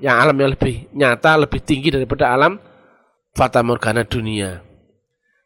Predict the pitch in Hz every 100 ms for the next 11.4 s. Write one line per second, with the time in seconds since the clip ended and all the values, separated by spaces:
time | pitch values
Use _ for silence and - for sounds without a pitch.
0 | _ 123 135 151 165 156 139 131 143 147
1 | 151 190 - 147 147 160 - 123 156 262
2 | 247 254 _ _ _ _ _ _ _ _
3 | - 139 139 220 240 233 220 214 147 143
4 | 156 156 156 139 131 - _ _ _ _
5 | _ _ _ _ _ 143 127 175 185 135
6 | - - 147 139 131 131 123 160 160 147
7 | 139 143 139 135 151 151 135 123 127 120
8 | 120 120 113 101 101 _ _ _ _ _
9 | _ _ _ - 175 175 180 175 208 202
10 | 185 180 180 165 127 135 - 120 139 -
11 | 160 - 135